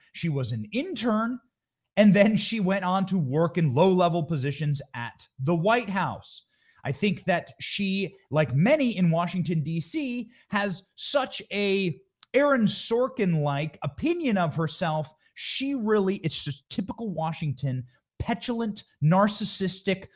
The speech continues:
bloated, bloviating, arrogant pricks are attracted to Washington, D C because they are power-gobbling, hungry, narcissistic, black hole individuals. And what happens is these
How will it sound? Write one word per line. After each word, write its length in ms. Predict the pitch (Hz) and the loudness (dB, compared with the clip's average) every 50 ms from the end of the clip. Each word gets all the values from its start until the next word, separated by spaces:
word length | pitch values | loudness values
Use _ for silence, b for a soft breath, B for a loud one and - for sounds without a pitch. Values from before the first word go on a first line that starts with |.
| B B B | B B B
bloated, 840 | 127 120 165 160 156 175 - 185 196 190 190 190 180 - - 135 - | 2 4 6 8 8 8 8 8 8 8 8 8 6 4 0 -2 0
bloviating, 1080 | 165 156 156 165 180 196 208 185 165 202 202 190 180 180 185 175 180 185 185 185 - _ | 0 4 4 6 6 6 4 4 2 2 2 2 4 4 4 2 2 0 -2 -4 -6 _
arrogant 800 | 165 170 180 190 196 208 202 175 143 190 190 190 185 - - - _ _ | -4 0 2 2 4 4 2 2 2 0 0 0 -2 -6 -12 -20 _ _
pricks 540 | - - 208 208 185 - - - - - - - | -4 0 2 2 2 0 -6 -16 -16 -14 -6 -4
are 140 | 156 143 | -2 -2
attracted 600 | 139 139 - - - 220 220 240 240 - 254 220 | -2 -2 -6 -6 -4 -2 -2 -2 -2 -4 -6 -6
to 60 | 208 220 | -4 -2
Washington, 460 | 208 214 214 220 214 233 226 214 202 | -2 -2 -2 -2 -4 -4 -4 -2 -2
D 140 | 226 226 220 | -2 -4 -6
C 420 | - - 175 160 156 151 143 143 b b b b | -4 -4 -4 -2 -2 -2 -4 -6 b b b b
because 580 | - 190 - - 156 175 170 170 170 175 170 - B B B B | -4 -4 -2 0 0 2 2 2 2 0 -2 -4 B B B B
they 280 | 131 156 170 175 160 - 147 | 0 2 2 2 0 0 0
are 320 | 147 147 147 156 147 - - _ _ _ | 2 4 4 2 0 -2 -10 _ _ _
power-gobbling, 1500 | - - 151 156 160 160 170 160 175 180 175 160 - - - - 120 175 156 147 143 147 143 151 147 147 147 147 143 139 - - _ | -10 -2 0 2 2 4 4 4 2 2 0 0 -4 -10 -10 -6 0 2 2 2 2 2 2 2 2 2 0 0 -2 -4 -6 -10 _
hungry, 760 | - - 175 180 185 185 175 139 147 170 165 160 160 - b b b b | -6 -2 0 2 4 4 4 4 2 2 2 0 0 -4 b b b b
narcissistic, 1080 | 120 131 160 175 190 202 202 208 226 202 - - - 180 170 - - 180 175 - 131 117 | 0 2 4 4 4 4 2 0 -4 -6 -6 -4 -4 -6 -6 -4 -6 -6 -6 -6 -6 -6
black 420 | 135 139 151 160 165 165 170 - | -4 -2 0 2 2 0 0 -4
hole 540 | - - _ - - 180 165 156 156 156 135 | -14 -20 _ -2 0 0 2 2 0 0 -2
individuals. 880 | 135 147 143 135 135 123 143 147 135 113 127 120 113 95 78 69 - - B B B B B | 0 0 0 0 2 2 2 2 2 2 0 -2 -2 -4 -6 -10 -16 -20 B B B B B
And 160 | - 156 147 | 2 4 4
what 120 | 151 147 143 | 4 4 2
happens 520 | 165 233 269 294 285 240 214 190 175 160 | 0 0 0 0 0 2 2 2 2 2
is 240 | 165 160 160 156 b b b b | 2 0 0 -2 b b b b
these 220 | - 160 139 - | -2 -2 -2 -2